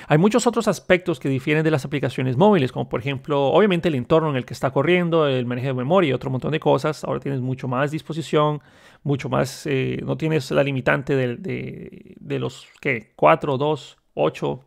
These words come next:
dieciséis gigas de ram, dependiendo del teléfono. Y ahora tienes un, un diferente, o sea, maneja diferente los recursos, entre otras cosas. También tienes acceso al directorio activo, el Active Directory,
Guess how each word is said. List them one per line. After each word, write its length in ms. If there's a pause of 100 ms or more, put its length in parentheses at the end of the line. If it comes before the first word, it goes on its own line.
(100)
dieciséis 440
gigas 240
de 80
ram, 200
dependiendo 320
del 80
teléfono. 500 (920)
Y 40
ahora 180
tienes 260
un, 360
un 200
diferente, 380
o 60
sea, 100
maneja 340
diferente 400
los 140
recursos, 580
entre 200
otras 240
cosas. 340
También 460
tienes 260
acceso 460
al 100
directorio 400
activo, 380
el 80
Active 240
Directory, 560